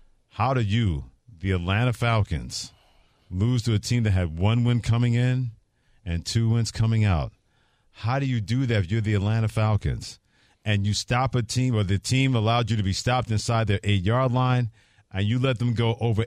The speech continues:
eighty yards to kick the game-winning field goal in the rain, in the wind, in all those elements?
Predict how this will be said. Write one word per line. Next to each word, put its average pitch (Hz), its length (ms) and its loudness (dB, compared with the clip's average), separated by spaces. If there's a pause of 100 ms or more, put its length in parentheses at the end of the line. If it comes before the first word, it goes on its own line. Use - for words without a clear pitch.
eighty 131 300 0
yards 135 340 0
to 110 80 -2
kick 113 180 -2
the 113 80 -2
game-winning 127 540 0
field 131 320 0
goal 80 300 0 (560)
in 131 240 -2
the 135 100 2
rain, 117 580 2 (440)
in 135 220 0
the 139 120 2
wind, 123 540 0 (480)
in 123 160 0
all 135 200 0
those 135 240 0
elements? 120 540 -2